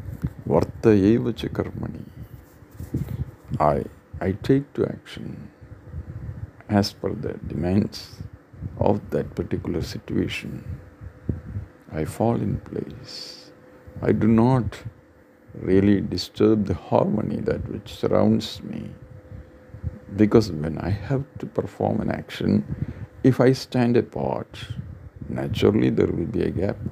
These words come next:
Who will do that? And the world doesn't move like that. You have to be a contributor,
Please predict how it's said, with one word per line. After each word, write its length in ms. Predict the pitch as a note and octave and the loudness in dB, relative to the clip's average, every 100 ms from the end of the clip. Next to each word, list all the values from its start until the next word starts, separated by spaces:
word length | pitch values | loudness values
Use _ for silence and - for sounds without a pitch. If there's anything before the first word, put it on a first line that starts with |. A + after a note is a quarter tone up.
| - | -4
Who 100 | - | 4
will 200 | A2+ G2+ | 6 6
do 200 | F2+ F2 | 2 0
that? 420 | G2 - - - - - - - - - - - - - - - - - - | -2 -6 -8 -18 -18 -18 -16 -16 -18 -16 -12 -10 -10 -4 -2 -2 -6 -6 4
And 260 | D3 D3+ | 6 8
the 160 | C3 - - - | 6 4 -4 0
world 380 | A2 C3 B2+ | 8 8 8
doesn't 340 | G#2 G#2 G#2+ F2+ | 4 4 2 2
move 300 | F#2+ A2+ F#2 | 0 0 -2
like 260 | F2+ - | -4 -6
that. 260 | - - - - - - - - - - - - - - - - | -10 -12 -12 -16 -16 -12 -14 -16 -20 -20 -20 -20 -20 -20 -12 0
You 200 | F2+ G#2+ - - | 4 4 2 -4
have 180 | - D3+ - | -4 -6 -6
to 100 | - | -2
be 280 | G2+ G2+ G2 | 2 4 2
a 40 | |
contributor, 920 | - E2 F2+ - G#2 G#2 G#2+ G#2 A2 | -2 -2 -2 -2 0 4 4 2 -6